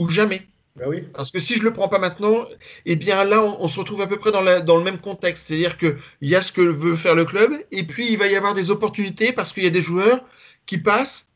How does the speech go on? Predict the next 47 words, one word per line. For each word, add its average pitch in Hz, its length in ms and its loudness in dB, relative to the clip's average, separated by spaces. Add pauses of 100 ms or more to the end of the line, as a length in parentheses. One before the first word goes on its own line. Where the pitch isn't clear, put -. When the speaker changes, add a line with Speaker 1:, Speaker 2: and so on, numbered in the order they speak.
Speaker 1:
je 131 140 -4
les 180 100 6
prends 220 200 0
ou 220 60 4
je - 80 -2
les 214 60 6
prends 196 200 -4
pas. 160 360 -4 (440)
J'ai 151 180 6
l'occasion 214 380 4
de 185 60 -6
les 185 60 -2
prendre 226 280 -4
et, 202 60 0 (360)
et 170 80 -2
si 214 220 0
je 185 80 -2
veux 202 80 0
les 190 80 0
prendre, 196 180 -6
c'est 190 100 -10
maintenant. 156 440 -8 (560)
Et 156 260 4
en 220 140 0
fonction 214 500 -6
de 175 140 -2
ce 131 80 -8
qu'on 170 100 -4
vient 160 140 0
de - 40 -8
se 165 60 -6
dire, 220 220 -4
c'est - 420 -8
pour 190 100 -10
ça 254 140 4
que 226 120 -8 (720)
le 160 180 2
vrai 175 360 2
problème 196 400 -8
du 165 120 -8
mercato, 175 720 -4
euh, 127 640 2 (180)
d'une 156 140 -10
façon 175 240 -2
générale 160 480 -2
en 165 100 2
France, - 540 -6